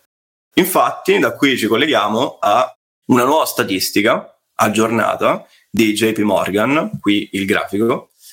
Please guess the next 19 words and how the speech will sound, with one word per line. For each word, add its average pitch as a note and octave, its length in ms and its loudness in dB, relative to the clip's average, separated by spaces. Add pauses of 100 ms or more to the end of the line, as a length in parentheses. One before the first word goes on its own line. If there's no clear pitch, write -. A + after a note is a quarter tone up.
mostra A2+ 800 0 (180)
il D#3 180 2
rendimento D3+ 720 0
del, A2+ 400 0
dell'indice A2+ 440 -2
americano G2+ 800 -2 (100)
S A2 200 0
and G#2+ 100 -2
P A2 100 0
cinquecento G#2 960 -2 (220)
tra C#3+ 320 0 (480)
il G#2 360 0
gennaio B2 500 0
del G#2 160 -4
duemiladue A2 720 0
a - 260 -4
gennaio G#2 600 0
del G2+ 420 0
duemilaventidue, G2+ 920 -4